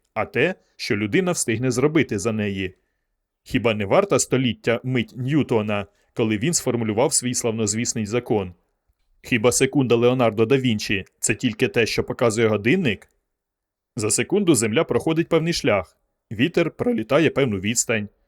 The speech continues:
комаха пробігає певну стежку, але людина може взагалі не помітити секунди,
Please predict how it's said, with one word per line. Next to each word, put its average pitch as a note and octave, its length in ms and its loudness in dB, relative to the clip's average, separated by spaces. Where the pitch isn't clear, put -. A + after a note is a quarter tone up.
комаха C#3+ 420 0
пробігає A#2+ 500 2
певну E3+ 280 0
стежку, A2 640 -2
але G#2+ 240 0
людина A2+ 460 2
може D3 240 0
взагалі D#3 440 2
не G#2+ 100 0
помітити A2+ 500 -2
секунди, G#2 600 -2